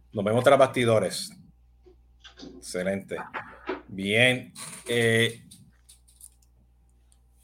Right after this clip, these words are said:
como ya saben, estamos ahora en vivo en LinkedIn, Twitter, Facebook, eh, eh, y YouTube, y esto eventualmente, pues, va a estar en nuestras plataformas de, de podcast, ¿no?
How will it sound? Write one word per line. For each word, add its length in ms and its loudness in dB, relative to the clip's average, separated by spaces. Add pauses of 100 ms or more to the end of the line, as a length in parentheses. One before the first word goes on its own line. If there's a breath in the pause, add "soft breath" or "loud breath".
(500)
como 160 4
ya 140 12
saben, 760 6 (160)
estamos 360 2
ahora 280 6
en 120 0
vivo 500 4
en 140 -2
LinkedIn, 560 0
Twitter, 400 0
Facebook, 600 2 (760 loud breath)
eh, 680 0 (1120)
eh, 420 -2
y 140 -4
YouTube, 480 -2
y 100 0
esto 140 -2
eventualmente, 460 0
pues, 160 0
va 80 4
a 20 2
estar 220 0
en 100 0
nuestras 360 -4
plataformas 680 -2
de, 380 0
de 100 -4
podcast, 540 0
¿no? 260 -2